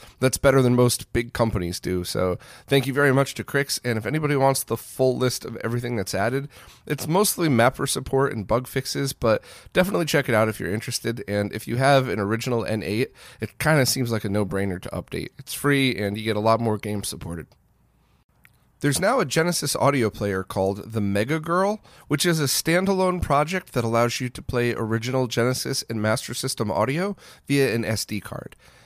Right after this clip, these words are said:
It's got controls built right in and an L C D screen, and while it doesn't take original cartridges, you just need to dump those roms onto an S D card and play it directly from there. Uh, it is a really cool looking piece of equipment,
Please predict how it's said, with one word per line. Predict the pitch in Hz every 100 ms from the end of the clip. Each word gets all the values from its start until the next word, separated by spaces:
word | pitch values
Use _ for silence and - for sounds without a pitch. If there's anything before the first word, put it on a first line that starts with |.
| _
It's | 113 -
got | 135 120
controls | 135 123 147 156
built | 131 143 151
right | 143 143
in | 131 143
and | 113 107
an | 101
L | 92 117
C | -
D | 117 113
screen, | - - 110 135 180 - - -
and | - 135 127
while | 135 127
it |
doesn't | 123 151 160
take | 151 147
original | 117 123 120 117
cartridges, | - 180 165 110 107 101 110
you |
just | 107 107
need | 110 104
to | 156
dump | 101 101 -
those | 104 98
roms | 101 98 98 -
onto | - 95 101
an | 95
S | 95
D | - 147
card | - 101 98
and | - 107
play | 104
it | 92
directly | - 92 92 87
from | 87 82
there. | 85 90 - - - - - - _ -
Uh, | 123 113
it | 127 139
is | 127
a |
really | 120 101 143 143 120
cool | - 127
looking | 117 113 110 107 120
piece | - 107
of | -
equipment, | 104 - 101 107